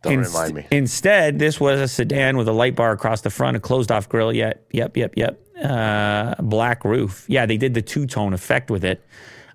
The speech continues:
Speaker 2: I don't mind it. Like, I, I am just so curious. This whole space, Will, excites me. The whole space.
Speaker 1: Mm-hmm.
Speaker 2: All of it. The new brands, they went with the yoke as well. Hopefully it's real leather or something more durable than whatever. I just think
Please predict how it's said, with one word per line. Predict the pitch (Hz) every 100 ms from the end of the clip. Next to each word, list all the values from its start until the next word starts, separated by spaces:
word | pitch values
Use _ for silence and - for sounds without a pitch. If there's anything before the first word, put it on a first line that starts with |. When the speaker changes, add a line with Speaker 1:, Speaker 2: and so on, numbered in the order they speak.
| _
Speaker 2:
I | 302
don't | 466 427
mind | 247 427 349
it. | -
Like, | 180 -
I, | 196 196 233 -
I | 139 226
am | 294
just | 156 127 -
so | 185 202
curious. | - - 170 180 165
This | - 151
whole | - 185 208
space, | - 147 135 127
Will, | 107 101 104 - _ -
excites | 123 - - 131 123 -
me. | 90 80 - _ _ _
The | 113
whole | 135 185
space. | - 123 - - - _ -
Speaker 1:
Mm-hmm. | 101 139 156 _ -
Speaker 2:
All | 165 165
of | 127 92
it. | -
The | 127 117
new | 135
brands, | 117 147 156 120
they |
went | 113 113
with | 104
the | 95
yoke | 92 110 95
as | 92
well. | 107 110 104
Hopefully | 101 107 110
it's | 95 92
real | 98 98
leather | 98 98 101
or | - 98
something | 98 101 107 95
more | 90
durable | 82 95 95 95
than | 92
whatever. | 90 92 98 98 98 - - -
I | - 170
just | 262 -
think | 359